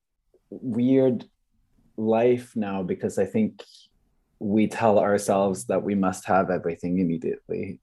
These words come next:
I mean, it's, it's, uh, a little depressing. I mean, there's something I was thinking about. Someone was talking about how, you know,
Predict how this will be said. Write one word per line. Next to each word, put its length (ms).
I 80
mean, 280
it's, 560
it's, 520
uh, 420
a 80
little 260
depressing. 680
I 80
mean, 280
there's 540
something 320
I 40
was 100
thinking 200
about. 200
Someone 180
was 100
talking 220
about 200
how, 520
you 100
know, 280